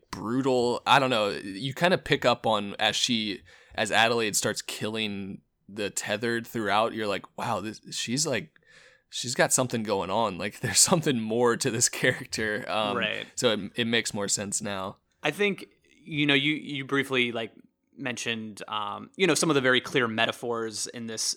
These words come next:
Speaker 2: in this film. You know, one person's success is, is at another person's expense, like, these
Speaker 1: Yeah.
Speaker 2: themes of class and how we're our own worst enemies. But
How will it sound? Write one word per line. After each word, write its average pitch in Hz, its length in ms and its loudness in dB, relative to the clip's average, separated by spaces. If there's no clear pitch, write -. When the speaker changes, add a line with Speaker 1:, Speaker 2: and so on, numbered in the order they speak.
Speaker 2:
in 117 120 -10
this 110 160 -4
film. 113 360 -6
You 123 140 0
know, 107 400 -4
one 117 280 -6
person's 117 320 -6
success 117 420 -4
is, 110 100 -10
is 113 100 -12
at 110 120 -4
another 107 280 -8
person's 117 400 -14
expense, 170 640 0
like, 113 140 -2
these 110 200 -2
Speaker 1:
Yeah. 95 60 0
Speaker 2:
themes 92 140 -6
of 110 120 -12
class 147 420 4
and 127 80 -6
how 113 200 0
we're 107 120 -4
our 104 80 -4
own 107 160 -8
worst 107 240 -12
enemies. 151 460 0
But 127 280 0